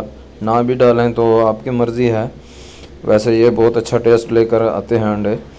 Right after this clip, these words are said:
तो अंडे इसमें शामिल कर दिए। अभी इसको हम एक दो मिनट मज़ीद पकाएंगे ताकि ये खोया और गाजर अच्छे से पक के यकजान हो जाए और ये पानी ना छोड़े।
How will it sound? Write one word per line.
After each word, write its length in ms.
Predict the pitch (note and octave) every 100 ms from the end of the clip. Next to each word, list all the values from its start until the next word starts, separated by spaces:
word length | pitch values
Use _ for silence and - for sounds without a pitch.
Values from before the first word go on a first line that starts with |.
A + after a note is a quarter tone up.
| - - - - -
तो 200 | - C#2+ - - - - - - -
अंडे 260 | A2 G#2+ A2+
इसमें 220 | G#2+ B2
शामिल 360 | G#2+ A#2 A2+ A2+
कर 180 | A#2+ A#2
दिए। 220 | A#2+ A#2
अभी 240 | A#2 A2 G#2+
इसको 260 | G#2+ A2+
हम 240 | G#2+ G#2+ G2+
एक 200 | G2+ G2+
दो 120 | G#2+
मिनट 200 | G#2+ G#2+
मज़ीद 400 | A2 G#2 G#2 A2 A#2
पकाएंगे 520 | A#2+ A#2+ A#2 A2+ A2+ - - - - - - -
ताकि 260 | - G#2+ A2
ये 380 | A2 G#2+ A2 A#2 A#2 -
खोया 320 | A2+ A2+ A#2
और 180 | A2+ G#2+
गाजर 340 | G#2+ G2+ A2+
अच्छे 260 | G#2+ - A2
से 160 | -
पक 260 | G2+ G2+ G2
के 160 | G#2+ B2 E3+ - - - - - - -
यकजान 500 | A#2+ A2+ A2 A2 G#2+
हो 160 | G#2 G2
जाए 300 | G2+ A2 A#2
और 200 | G#2+ A2
ये 140 | G#2 G#2+ G#2+
पानी 300 | A2 G#2+ G2+
ना 160 | G2+ G2
छोड़े। 440 | - F#2+ F#2 F2